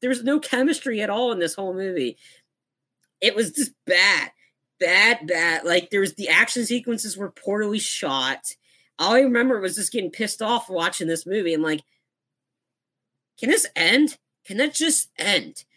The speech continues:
Like, seriously, s-, let's, if you put Kevin Hart and Mark Wahlberg in a comedy, that works. Called Me Time, that worked. Kevin Hart is an action hero, does not work.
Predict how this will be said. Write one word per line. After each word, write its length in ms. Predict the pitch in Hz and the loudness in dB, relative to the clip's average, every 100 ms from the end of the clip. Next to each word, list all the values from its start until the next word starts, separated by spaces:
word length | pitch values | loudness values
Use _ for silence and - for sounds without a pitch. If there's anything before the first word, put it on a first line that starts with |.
| _ | _
Like, 200 | 170 147 | -4 -4
seriously, 440 | - 220 202 147 131 | -4 -2 -2 -4 -6
s-, 200 | - - | -6 -4
let's, 260 | 208 226 - - _ | -4 -4 -10 -18 _
if 140 | 170 190 | -6 -6
you 60 | |
put 200 | - 262 | 2 2
Kevin 240 | 262 277 254 | 4 0 2
Hart 200 | 262 220 | 2 2
and 80 | 226 | 0
Mark 180 | 240 | -2
Wahlberg 360 | 240 254 202 156 - _ | 0 2 2 -2 -6 _
in 80 | 180 | -4
a 40 | |
comedy, 440 | - 240 220 117 - - _ - | -2 -2 -2 -2 -6 -16 _ 2
that 260 | 180 - | 2 2
works. 400 | 165 170 113 - | 2 2 2 -6
Called 240 | - 160 180 | -4 -4 -2
Me 160 | 196 | -2
Time, 320 | - 156 101 - _ - | -2 -6 -8 -10 _ -16
that 440 | 143 151 156 170 | 0 2 4 2
worked. 640 | 156 190 226 - - - - _ _ | 0 2 4 2 -6 -12 -12 _ _
Kevin 300 | - 220 233 | -2 0 0
Hart 240 | 196 226 220 | 0 2 2
is 100 | 214 | 0
an 80 | - | 0
action 340 | 190 233 - 196 | 2 2 0 -4
hero, 360 | 196 175 123 - _ _ | 0 0 -2 -8 _ _
does 420 | 170 185 214 196 - | 4 4 4 0 -4
not 400 | 143 160 170 165 - _ | 2 4 4 2 -2 _
work. 380 | 156 147 110 | -2 0 -2